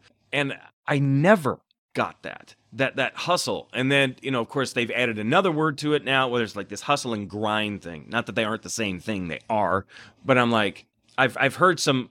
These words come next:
younger entrepreneurs, and when I say younger, I'm talking about in age. Like, they're just, they're younger and they're relatively new to owning their own business, and they think that's how they're supposed to do it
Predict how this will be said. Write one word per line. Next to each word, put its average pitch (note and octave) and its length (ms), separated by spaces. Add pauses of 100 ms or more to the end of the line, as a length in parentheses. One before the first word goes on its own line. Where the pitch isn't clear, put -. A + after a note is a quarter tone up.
(120)
younger C#3 480
entrepreneurs, A2 540
and G#2+ 60
when A#2 120
I B2 80
say B2+ 140
younger, B2 320
I'm A2+ 100
talking A2 180
about G#2+ 180
in G#2+ 160 (100)
age. F2+ 380
Like, F2+ 180
they're A2 120
just, G2 320
they're G#2+ 140
younger F#2+ 720 (340)
and G#2+ 160
they're G#2 160 (140)
relatively C#3 540
new B2 420
to A2+ 180
owning A#2 260
their G#2 140
own G2+ 140
business, A2+ 480
and A2 180
they G#2 60
think C3+ 400
that's F2 500
how A#2+ 160
they're A2 140
supposed G#2+ 340
to F#2+ 80
do C#3+ 240
it F#2 240